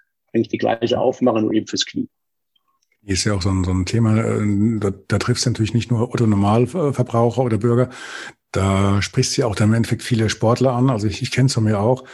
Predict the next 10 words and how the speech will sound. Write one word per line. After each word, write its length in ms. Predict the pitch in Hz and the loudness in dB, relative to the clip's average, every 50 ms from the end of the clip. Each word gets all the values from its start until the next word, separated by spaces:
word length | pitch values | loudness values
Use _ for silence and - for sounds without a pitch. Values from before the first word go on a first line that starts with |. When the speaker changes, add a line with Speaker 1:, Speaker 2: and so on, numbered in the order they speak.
| - - - _ _ | -20 -20 -20 _ _
Speaker 2:
Wenn 120 | - 127 120 | -2 -2 -2
das 120 | 110 - | -2 -2
Knie 180 | - - 143 143 | 0 0 2 4
mal 120 | 139 131 | 4 2
richtig 240 | 113 107 - 117 - | 0 -2 -4 -4 -4
streikt, 520 | - 104 104 104 113 135 135 - - - _ _ _ _ _ _ _ _ _ _ _ _ _ _ _ _ _ _ | -4 -2 0 0 0 0 -2 -6 -14 -18 _ _ _ _ _ _ _ _ _ _ _ _ _ _ _ _ _ _
dann 180 | - 82 87 - | -8 -6 -6 -6
ist 180 | - - - | -6 -4 -2
ja 180 | - 95 95 104 | -2 0 0 0
erstmal, 640 | 110 104 90 - - 110 104 104 104 101 - - | 0 -2 -2 -2 -2 0 0 0 0 0 -2 -6